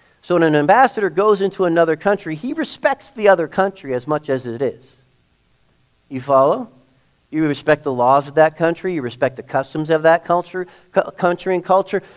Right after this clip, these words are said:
but you do not adopt them as your own, and if they require you to break the law of your own country, well, you're not gonna do it,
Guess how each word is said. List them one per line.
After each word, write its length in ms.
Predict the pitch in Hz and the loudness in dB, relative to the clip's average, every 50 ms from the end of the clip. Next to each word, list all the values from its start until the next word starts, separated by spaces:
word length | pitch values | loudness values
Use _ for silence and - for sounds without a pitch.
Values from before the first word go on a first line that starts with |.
| _ - | _ -8
but 180 | 151 135 - | -8 -8 -6
you 80 | - 185 | -6 -4
do 60 | 180 | 0
not 240 | 175 175 180 185 175 | 0 2 2 2 0
adopt 580 | 151 131 120 135 151 175 208 202 - - 151 139 | 0 -2 2 2 4 4 4 4 2 -2 -2 2
them 220 | 147 143 135 135 | 2 2 4 4
as 260 | 139 139 143 123 - | 4 2 2 0 -4
your 160 | 120 120 123 123 - | -10 -10 -10 -4 0
own, 600 | 156 160 185 208 202 170 131 123 131 143 139 - - _ | 2 4 4 6 4 4 2 0 -4 -6 -10 -14 -14 _
and 160 | - 160 151 143 | -2 0 0 0
if 80 | 139 | 0
they 100 | - 151 | 0 -2
require 480 | 135 131 120 123 - - 185 196 190 190 | -2 -2 -4 -6 -2 0 2 2 2 2
you 60 | 175 | 0
to 80 | 151 135 | -2 -2
break 220 | 139 165 160 151 | -2 -4 -4 -2
the 100 | - 135 | -4 -6
law 480 | 127 127 135 151 180 202 196 170 165 156 | -4 -2 2 4 6 6 6 6 4 2
of 140 | 147 123 | -2 -6
your 180 | 127 127 131 131 | -6 -8 -6 -2
own 240 | 175 180 214 254 226 | 2 2 2 2 0
country, 540 | - - - 120 117 - - - 147 151 156 | -4 -8 -10 -10 -10 -12 -14 -12 -12 -10 -8
well, 160 | 165 175 170 | -6 -6 -6
you're 160 | 175 170 175 | -6 -6 -8
not 240 | 175 185 196 180 - | -6 -6 -6 -6 -6
gonna 220 | 147 147 156 151 156 | -6 -6 -6 -6 -6
do 200 | 180 240 247 185 | -8 -8 -8 -10
it, 160 | 110 - | -10 -12